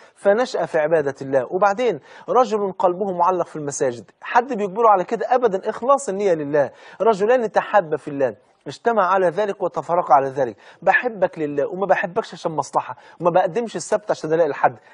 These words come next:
إخلاص نية لله. رجل دعته امرأة ذات منصب وجمال فقال: "إني أخاف الله". راجل مخلص. رجل تصدق بصدقة فأخفاها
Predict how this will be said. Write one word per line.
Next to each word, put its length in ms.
إخلاص 440
نية 160
لله. 300
رجل 380
دعته 340
امرأة 340
ذات 380
منصب 540
وجمال 500
فقال: 420
"إني 560
أخاف 300
الله". 280
راجل 280
مخلص. 500
رجل 340
تصدق 420
بصدقة 520
فأخفاها 600